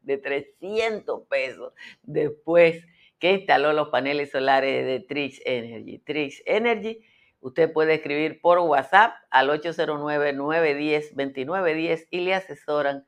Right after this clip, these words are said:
sobre la cantidad de paneles que usted necesita para compensar su consumo de energía.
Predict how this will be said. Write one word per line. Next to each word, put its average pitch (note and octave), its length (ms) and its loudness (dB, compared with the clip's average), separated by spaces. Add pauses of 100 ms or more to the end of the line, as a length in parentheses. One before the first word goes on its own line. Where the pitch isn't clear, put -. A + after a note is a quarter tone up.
(280)
sobre D#3 380 -4
la C#3 140 2
cantidad D3 460 -2
de C#3+ 100 0
paneles C3+ 460 -6
que C3 80 -16
usted C3 220 -12
necesita C3 720 -12 (340)
para C3+ 280 4
compensar B2 1000 -4
su D#3+ 300 -10
consumo B2 840 -10 (280)
de C3 560 0
energía. A#2+ 800 -8